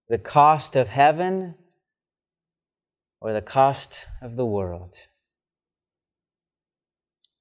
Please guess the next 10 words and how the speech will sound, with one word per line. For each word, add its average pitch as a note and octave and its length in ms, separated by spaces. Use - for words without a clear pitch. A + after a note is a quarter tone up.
What A#2 200
will C3+ 120
we C3+ 140
decide? G#2+ 800
So - 140
imagine C#3 400
how B2+ 220
Christ B2+ 480
must B2 240
weep A2 480